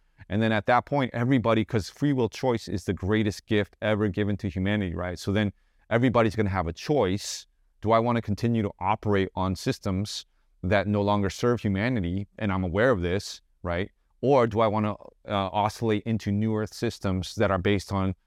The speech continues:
transparency, respect, unity, trust, heart, that, you know, that are, that are oscill-, oscillating with Mother Earth into, if you wanna call it,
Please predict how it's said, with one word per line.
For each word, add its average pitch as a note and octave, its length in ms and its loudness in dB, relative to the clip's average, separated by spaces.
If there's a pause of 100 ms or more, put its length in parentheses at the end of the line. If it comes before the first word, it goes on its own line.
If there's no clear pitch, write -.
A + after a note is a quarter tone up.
(200)
transparency, G2+ 580 -2
respect, F#2+ 500 0
unity, G2 340 2
trust, G2 440 -4 (200)
heart, G2+ 360 0
that, F#2 180 0
you G#2 120 2
know, G2+ 220 0
that G2+ 120 4
are, G2 100 2
that G2+ 140 2
are G2+ 160 0
oscill-, G#2+ 540 -2 (160)
oscillating G2+ 580 2
with B2+ 220 0
Mother G2+ 240 0
Earth G2 300 -2
into, A#2 440 0
if G2 160 -2
you G2 80 0
wanna F#2 220 -2
call F#2 240 -4
it, F#2+ 80 -10